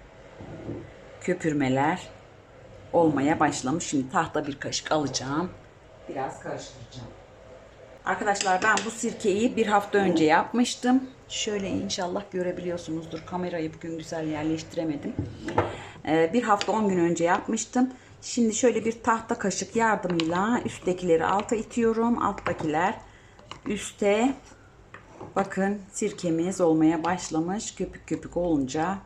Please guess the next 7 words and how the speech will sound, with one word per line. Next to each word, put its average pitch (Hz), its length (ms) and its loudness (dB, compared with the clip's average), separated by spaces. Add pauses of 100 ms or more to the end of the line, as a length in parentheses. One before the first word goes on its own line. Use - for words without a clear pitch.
demek 151 360 0
ki 151 100 0
ne 160 60 2
oluyor? 143 600 0
Sirkemiz 139 920 -2 (1120)
olmaya 131 500 0 (800)
başlıyor. 143 720 0